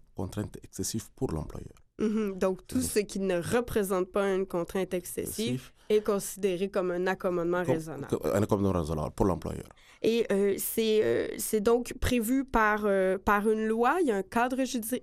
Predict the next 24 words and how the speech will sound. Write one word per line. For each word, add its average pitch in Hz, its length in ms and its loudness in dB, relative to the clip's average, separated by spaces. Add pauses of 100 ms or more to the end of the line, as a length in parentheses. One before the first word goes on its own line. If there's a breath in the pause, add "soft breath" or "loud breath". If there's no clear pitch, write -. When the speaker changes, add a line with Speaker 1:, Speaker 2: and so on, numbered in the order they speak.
Speaker 2:
juridique 226 520 -2
qui 269 100 -2
entoure 254 300 -2
ça ? 320 260 -2
Est-ce - 140 -6
que 202 100 4
c'est 196 220 -2
la 180 180 0
Charte - 400 -2
des 180 120 2
droits 185 280 2
et 180 60 2
libertés 190 600 -2
à 320 60 -2
ce 285 160 -4
moment-là ? 262 400 2 (640 soft breath)
Speaker 1:
Oui, 127 340 0
et 101 80 0
c'est, - 220 2 (420)
c'est, - 220 -6 (640)
il 135 100 2
n'y 156 100 4
a 160 60 2
pas - 300 -4